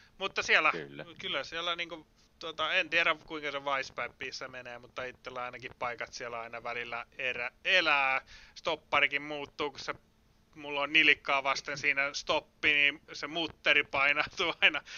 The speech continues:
Speaker 1: sinne alumiiniin, niin se aina pikkusen siitä sitten muuttuu ja ehkä saa välillä mu-, sitten sitä uure-, uudelleen hioa kohdalleen ja tarkistella niitä ja sun muuta. Ja kaikki unipol-nivelet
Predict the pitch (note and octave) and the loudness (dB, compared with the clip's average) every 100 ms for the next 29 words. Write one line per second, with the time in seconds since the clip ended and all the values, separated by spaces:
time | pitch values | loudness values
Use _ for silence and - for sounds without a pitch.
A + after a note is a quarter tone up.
0 | - - D3+ D#3 D#3+ E3 D3+ D3+ C#3+ C3+ | -14 -2 4 6 6 2 0 0 0 -4
1 | C3 C3 B2 C3+ C#3 C3+ D3+ - - C#3+ | -6 -8 -2 2 2 2 0 0 -4 -4
2 | C#3 D3 C#3 C3+ - - C3+ C3 C3+ B2 | -2 -2 -2 -4 -6 -6 -8 -6 -8 -8
3 | - B2+ B2 - - B2 A#2+ C3 C#3 C3 | -10 -6 -6 -6 -6 -4 -4 -4 -2 -2
4 | B2+ B2+ A#2+ B2+ - D3+ - _ - C3+ | -4 -8 -10 -14 -14 -20 -20 _ -18 -12
5 | - - - - - - - D3 C3+ C3+ | -12 -12 -18 -20 -20 -20 -4 -2 -2 -4
6 | B2+ B2+ E3 D#3+ D3 C3 B2+ B2 C#3 B2+ | -6 -8 -8 -6 -4 -2 -2 2 2 2
7 | B2 - B2 B2 A2+ G#2+ G#2 G#2 A2+ A2 | -4 -8 -6 -6 -8 -12 -16 -16 -12 -6
8 | A#2 A2+ A#2+ - G#2+ G#2+ G2+ G#2+ G#2 G#2+ | -6 -6 -12 -14 -14 -16 -18 -20 -18 -16
9 | G#2 G#2 _ _ _ _ - - B1 B1+ | -16 -16 _ _ _ _ -20 -20 -20 _
10 | B1+ B1 _ B1+ _ _ _ _ _ _ | -20 -20 _ -20 _ _ _ _ _ _
11 | _ _ _ _ _ _ _ _ - - | _ _ _ _ _ _ _ _ -20 -20
12 | _ _ _ _ _ B2 - _ D3+ A2+ | _ _ _ _ _ -4 -4 _ -6 -6
13 | - D3 C#3+ C3+ B2 C3 B2+ B2 B2 A#2+ | -6 -8 -6 -8 -6 -6 -6 -8 -10 -10
14 | A2+ - | -12 -18